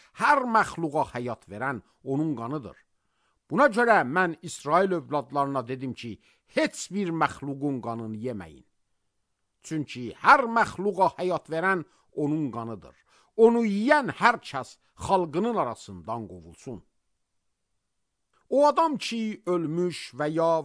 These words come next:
vəhşi heyvan vasitəsilə parçalanıb ölmüş heyvanı yeyir,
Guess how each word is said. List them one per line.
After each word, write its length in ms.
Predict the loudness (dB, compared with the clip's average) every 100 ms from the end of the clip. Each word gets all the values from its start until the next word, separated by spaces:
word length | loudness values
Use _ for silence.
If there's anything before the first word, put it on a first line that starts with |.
| -2
vəhşi 340 | -4 -4 -10 -6
heyvan 400 | -6 -4 -4 -4
vasitəsilə 800 | -4 -4 -8 -12 -10 -10 -6 -6 -6
parçalanıb 840 | -14 -6 -6 -6 -10 -4 -2 -2 -2
ölmüş 560 | -2 0 -2 -2 -8
heyvanı 380 | -14 -14 -14 -16
yeyir, 460 | -16 -16 -10 -10